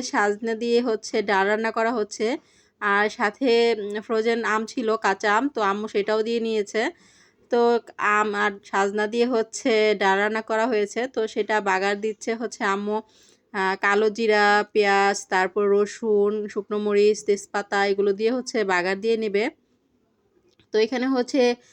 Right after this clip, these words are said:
আহ, বাগারটা বসিয়ে দিয়েছে। আর এখানে হচ্ছে আমগুলো দিয়ে নিচ্ছে, যেহেতু ফ্রোজেন করা আম, এই জন্য এখন দিয়ে দিচ্ছে। তো দেওয়ার পর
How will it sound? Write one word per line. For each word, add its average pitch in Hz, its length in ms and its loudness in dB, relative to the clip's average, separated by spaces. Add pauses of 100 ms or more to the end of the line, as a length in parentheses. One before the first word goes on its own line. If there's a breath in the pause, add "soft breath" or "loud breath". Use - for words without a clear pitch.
(260 soft breath)
আহ, 208 240 0
বাগারটা 220 420 2
বসিয়ে 233 360 2
দিয়েছে। 220 460 0
আর 254 200 2
এখানে 208 260 -4
হচ্ছে 240 280 -6
আমগুলো 208 400 0
দিয়ে 220 180 2
নিচ্ছে, 208 380 -4 (520 soft breath)
যেহেতু 247 300 -2
ফ্রোজেন 226 340 0
করা 220 300 4
আম, 208 160 2 (100)
এই 220 120 0
জন্য 214 220 -2 (100)
এখন 196 360 -2
দিয়ে 220 180 2
দিচ্ছে। 208 400 -2 (520 soft breath)
তো 220 100 -2
দেওয়ার 220 300 2
পর 220 240 0